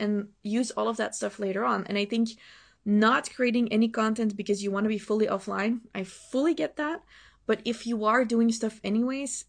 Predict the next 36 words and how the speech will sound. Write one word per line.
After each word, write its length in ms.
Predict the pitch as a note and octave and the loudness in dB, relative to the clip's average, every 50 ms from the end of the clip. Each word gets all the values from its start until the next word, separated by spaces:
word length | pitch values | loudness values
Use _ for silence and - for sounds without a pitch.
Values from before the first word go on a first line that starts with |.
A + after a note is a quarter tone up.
| _ - | _ -4
it 180 | A3+ - - - | -4 -4 -4 -8
r-, 220 | G3+ G#3 G#3 G#3 G#3 | -6 -4 -2 0 0
literally 600 | G#3+ A3 B3+ D4 D4 - C#4+ D4 C#4 C4+ B3+ - - | 2 4 4 2 2 0 -2 -2 0 0 -2 -2 0
only 300 | G#3+ A3+ A#3 A#3+ B3 A#3 | 0 2 2 2 0 0
costs 400 | A#3 A3+ G#3 G#3 G#3+ - - - | -2 -2 -4 -2 -4 -6 -4 -2
you 160 | A3 G3+ G3 | -2 -2 -2
thirty 340 | G3 - G#3 G3+ G#3+ G#3 A3+ | -2 -2 -2 -2 0 -2 -2
seconds 540 | G#3+ - G3+ F#3+ - G3 F#3+ G3 F#3+ - - - - - - - _ _ _ | -4 -4 -4 -4 -4 -4 -6 -6 -6 -8 -12 -16 -20 -20 -20 -20 _ _ _
to 100 | - A3 | -4 -4
create 280 | - - G#3 G3 F#3+ | 0 2 2 2 4
some 120 | - G3+ G3+ | 2 -2 -2
content, 360 | - F#3 F#3 F3 F#3 F3 E3+ | 0 -2 -4 -4 -4 -6 -6
to 180 | - - - F#3 | -8 -4 0 0
ask 260 | F#3+ G#3+ A3 - - | 0 0 0 -2 -6
the 80 | - | -6
person 340 | - - A3 A3 - A3+ G#3+ | -2 -2 -2 -2 0 -2 -2
sitting 220 | G#3+ G#3+ F#3+ G3+ G3 | -2 -2 -2 0 -2
next 200 | F#3+ F#3 - - | -2 -4 -6 -6
to 60 | G3+ | -6
you, 140 | G3 F#3+ - _ | -6 -6 -8 _
"Take 220 | - F#3 F#3 - | -4 -4 -2 0
my 120 | G#3+ G#3+ G#3 | -2 -2 -2
photo," 400 | G#3 - F#3 F3+ F3+ F3+ F#3 - - - - _ - | -2 -2 -2 0 0 -2 -4 -8 -14 -20 -20 _ -6
to 80 | - | 0
ask 220 | - G3 G#3 A3 - | 2 2 2 2 0
them, 140 | A3 G#3 G3+ | 0 0 0
"Hey, 160 | G#3 G3 F#3+ | 0 0 0
make 240 | F#3+ F#3+ G3+ G3+ G#3+ | -2 -2 -2 -2 -4
a 40 | |
ten-second 500 | G3+ - F#3 F#3+ G3 - G#3+ G#3 G#3 G#3 | -2 0 0 0 0 -4 -4 -4 -2 -2
video." 340 | G3+ G3 F3+ F#3 F3+ F3+ F3 - - - - _ _ | -2 -2 0 0 -2 -2 -4 -8 -16 -20 -20 _ _
If 200 | A#3 A3+ - B3 | -2 0 0 0
you 100 | B3 - | 4 4
are 140 | G#3+ G#3+ G#3 | 4 4 4
pouring 460 | G#3+ - - G#3+ G#3 A3 A#3+ B3+ C4+ | 0 0 0 2 2 4 2 0 0
something, 500 | - - C4 B3+ B3+ - C#4+ C#4 C#4 | 0 0 0 0 0 0 -2 -4 -4